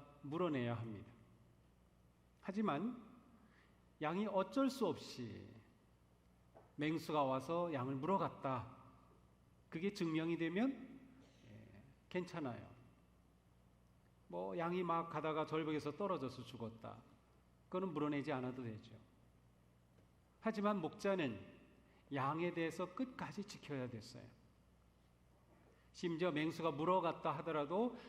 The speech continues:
끝까지 가서 하다못해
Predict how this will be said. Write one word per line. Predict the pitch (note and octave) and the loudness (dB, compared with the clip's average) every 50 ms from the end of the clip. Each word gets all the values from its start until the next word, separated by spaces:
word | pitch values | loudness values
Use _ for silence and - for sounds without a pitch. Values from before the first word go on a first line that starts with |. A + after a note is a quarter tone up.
| - - | -12 -2
끝까지 | - G#3+ - - - G3+ F#3 F3 F3 F#3 G3 F#3+ - - - - - - - - - | -2 -2 -2 0 2 2 2 2 2 -2 -4 -4 -6 -10 -20 -20 -20 -20 -20 -12 -8
가서 | - - D3 C#3 - - G3 F#3+ C#3+ A2 - - - - - - - - - - | -2 -2 -2 -2 2 2 2 2 2 0 -4 -10 -14 -18 -20 -20 -20 -20 -20 -8
하다못해 | - F3 - - D3 D3 E3 - - D3 C#3+ C#3 C#3 C#3 C#3 C#3 C#3 | -6 -2 0 0 2 2 0 -2 0 0 2 2 2 2 0 -2 -6